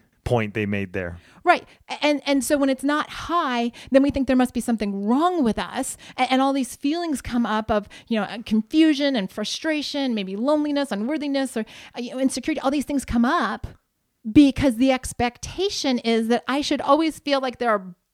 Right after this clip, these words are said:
Speaker 2: butterflies going off or fireworks when you walk in the door.
Speaker 1: Yep.
Speaker 2: Instead of saying, "You know what, like everything, th-, there's an ebb and a flow." Right. A-, and it's, it's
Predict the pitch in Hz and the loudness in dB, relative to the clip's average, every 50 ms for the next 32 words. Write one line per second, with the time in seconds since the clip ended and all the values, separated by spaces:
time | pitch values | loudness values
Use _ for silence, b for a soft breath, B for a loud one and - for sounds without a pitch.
0 | _ - 285 277 285 294 - - 269 262 262 254 233 247 254 254 240 240 233 240 | _ -2 0 0 0 -2 -6 -6 -4 -2 -2 -2 0 0 0 0 0 0 -2 -2
1 | 240 - - 196 185 - _ - 247 - 240 247 233 233 226 - - - 226 220 | -4 -4 -6 -6 -6 -6 _ -2 0 0 2 0 0 0 -2 -4 -4 -4 -2 0
2 | 220 214 208 190 208 - 208 190 190 185 151 - - _ _ _ _ _ _ _ | 2 2 2 2 0 -2 -2 -2 0 0 -2 -2 -4 _ _ _ _ _ _ _
3 | - 110 104 104 - _ b b b b b b b - 254 254 - 320 339 330 | -10 -8 -8 -8 -8 _ b b b b b b b -2 0 0 0 -2 -4 -4
4 | - - 302 285 285 277 269 269 269 277 269 - - 262 262 262 - - 254 262 | -2 -2 -2 0 0 0 0 0 0 -2 -2 -2 -2 -2 -2 -2 -2 -4 -2 0
5 | 330 349 285 - 202 175 - 208 269 302 - _ _ _ 247 240 214 214 262 - | 0 -2 -2 -2 -4 -6 -6 -6 -8 -8 -10 _ _ _ -14 -4 4 6 6 6
6 | - 226 262 262 254 269 262 - - 240 247 240 277 262 254 - - - 220 208 | 8 8 6 6 6 4 2 2 2 2 4 4 4 4 2 0 -2 -4 -2 0
7 | 220 294 349 - - - - _ _ _ _ _ _ _ _ _ _ _ _ _ | 0 0 0 -2 -4 -6 -12 _ _ _ _ _ _ _ _ _ _ _ _ _
8 | - 254 269 262 - 269 262 285 285 302 - - - - 277 226 - - - | 0 2 2 2 0 -2 2 2 2 2 2 0 2 0 0 0 0 -6 -16